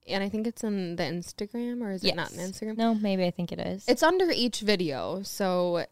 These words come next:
Speaker 1: if you're listening, make sure you go to our YouTube and look under the description of the video, um, 'cause we like reading them, even
Speaker 2: They're
Speaker 1: though
Speaker 2: fascinating.
Speaker 1: Yeah, we,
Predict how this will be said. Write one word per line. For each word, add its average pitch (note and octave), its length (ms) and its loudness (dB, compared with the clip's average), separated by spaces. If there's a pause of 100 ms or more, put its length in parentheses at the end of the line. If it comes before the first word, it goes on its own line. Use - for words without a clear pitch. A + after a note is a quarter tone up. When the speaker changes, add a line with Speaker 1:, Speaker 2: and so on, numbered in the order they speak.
(140)
Speaker 1:
if F#3 220 -4
you're E3+ 240 2
listening, F#3 640 0
make F3+ 120 -4
sure - 140 -4
you F3+ 80 -4
go F#3+ 80 2
to F3+ 60 2
our E3+ 140 2
YouTube E3+ 460 -2
and E3+ 120 0
look E3 160 -4
under E3+ 200 0
the E3 120 -4
description D#3+ 520 -8
of D#3+ 120 -6
the D#3+ 60 -12
video, F3 580 0
um, E3 420 -6 (500)
'cause - 220 -12
we F3+ 120 -4
like E3+ 340 -6 (280)
reading E3+ 300 -6
them, E3+ 240 -4
even F3 220 -4
Speaker 2:
They're A3+ 80 2
Speaker 1:
though F3 240 2
Speaker 2:
fascinating. A#3 800 4
Speaker 1:
Yeah, G#3 320 6
we, C4 360 4